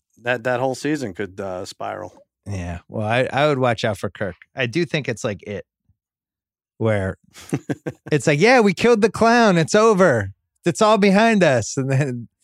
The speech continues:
Speaker 2: no, you didn't. The clown's coming back. You,
Speaker 1: He's
Speaker 2: you didn't kill anybody.
Speaker 1: He's pulling you back into the sewer. Yeah.
Speaker 2: Yeah.
Speaker 1: He's not done.
Speaker 2: It three with Kirk Cousins. Next one, Saints home for the Cards.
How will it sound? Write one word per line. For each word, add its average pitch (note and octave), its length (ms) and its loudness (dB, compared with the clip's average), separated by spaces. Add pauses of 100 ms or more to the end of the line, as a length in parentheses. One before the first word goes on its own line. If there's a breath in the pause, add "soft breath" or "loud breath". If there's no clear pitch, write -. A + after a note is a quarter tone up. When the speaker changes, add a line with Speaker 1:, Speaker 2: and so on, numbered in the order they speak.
(160)
Speaker 2:
no, G3 140 2
you F3 140 2
didn't. A2 320 -2
The D#3+ 100 0
clown's F#3+ 260 0
coming B2+ 280 -2
back. F2 320 -8
You, D#3+ 160 -2
Speaker 1:
He's B2+ 120 -6
Speaker 2:
you F3 60 -6
didn't E3+ 160 -2
kill C3+ 160 0
anybody. G#2 280 -4
Speaker 1:
He's A#2+ 100 -10
pulling D3+ 320 0
you D3 80 0
back C#3 260 0
into C#3+ 180 -2
the C3 100 -2
sewer. B2 440 -2 (100)
Yeah. A#2+ 260 -6 (240)
Speaker 2:
Yeah. E2+ 180 -14
Speaker 1:
He's A#2+ 140 -10
not B2+ 180 -4
done. A2 260 -6
Speaker 2:
It D3 180 -2
three C#3+ 220 -2
with B2 180 -8
Kirk B2+ 180 -4
Cousins. G2+ 460 -10 (600)
Next D#3+ 320 0
one, B2+ 380 0
Saints E3 560 -2
home D#3+ 400 0
for D#3 120 -4
the C3 80 -2
Cards. D#3 680 0